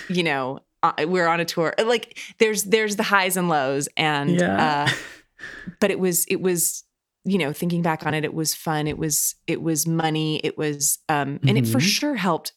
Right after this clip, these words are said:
Speaker 1: helped, um, help me in my career. Like, whether, whether it was,
Speaker 2: Yeah.
Speaker 1: um, y-, like, kind of honing skills or realizing what you want, what you don't want. I think all of those gigs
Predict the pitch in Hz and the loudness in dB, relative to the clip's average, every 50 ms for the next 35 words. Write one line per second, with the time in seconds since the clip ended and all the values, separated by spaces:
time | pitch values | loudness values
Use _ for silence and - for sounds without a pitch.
0 | _ - 170 170 156 151 - - - - _ _ 156 147 139 135 123 101 92 - | _ -4 -2 -2 -2 -2 -4 -8 -10 -10 _ _ -2 0 0 -2 -2 -6 -8 -8
1 | - _ 165 165 - - 165 156 156 - - 147 147 139 139 139 139 147 - _ | -8 _ -4 -4 -2 -2 -2 -2 -4 -4 -4 -4 -4 -2 -4 -4 -6 -8 -10 _
2 | _ _ _ _ _ - 143 147 143 - - 147 131 107 113 - - 147 143 - | _ _ _ _ _ -4 -4 -4 -4 -4 -2 -2 -2 -2 -2 -4 -4 -4 -4 -2
3 | - 156 160 147 151 143 143 - - _ _ - 175 160 156 151 120 101 85 90 | 0 -2 0 2 0 0 -2 -2 -6 _ _ -2 -2 0 0 0 -2 -2 -2 0
4 | 123 135 139 156 165 147 147 135 123 135 139 139 - _ _ _ _ _ _ _ | 2 2 2 2 2 2 0 0 -2 -2 -4 -6 -12 _ _ _ _ _ _ _
5 | - - - - 185 170 156 - 160 175 160 147 156 156 156 151 147 151 151 - | -14 -14 -8 -2 -2 -2 -2 -2 -4 -4 -4 -2 -4 -4 -2 -2 -2 -2 -2 -2
6 | - 160 147 147 151 156 147 - - - 147 143 139 135 135 131 135 139 - _ | -2 -2 -2 -2 -2 -2 -4 -4 -2 -2 -2 0 0 0 -2 -2 -4 -8 -14 _
7 | _ _ _ _ _ 170 170 170 170 165 165 165 165 165 156 156 147 - - _ | _ _ _ _ _ -4 -2 0 0 0 0 0 -2 -2 -2 -4 -4 -6 -10 _
8 | _ _ _ _ - - - - 165 165 196 214 220 208 - 185 - - 175 185 | _ _ _ _ -6 -4 -4 -2 -2 0 2 0 0 0 -2 -4 -2 -2 -2 -2
9 | 190 - 190 190 185 - 196 190 214 208 196 - 180 175 170 165 143 156 151 143 | 0 0 0 -2 0 0 0 0 0 -2 0 0 0 0 0 0 0 -2 -2 -2
10 | 135 - 147 139 139 127 - - | -4 -4 -2 -2 -2 -2 -4 -6